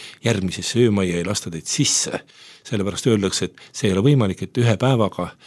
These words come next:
sellise teekonna, äh, läbisite. Et eelmine kord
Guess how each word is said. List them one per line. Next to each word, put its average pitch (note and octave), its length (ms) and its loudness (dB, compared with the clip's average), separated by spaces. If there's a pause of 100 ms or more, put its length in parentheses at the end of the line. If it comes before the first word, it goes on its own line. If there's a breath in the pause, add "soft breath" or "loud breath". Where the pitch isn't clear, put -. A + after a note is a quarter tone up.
(220 loud breath)
sellise G2 720 2 (260)
teekonna, F2+ 560 2 (560 loud breath)
äh, G2+ 480 0
läbisite. G#2 560 -2
Et - 140 -2
eelmine G#2 260 2
kord G2 240 -4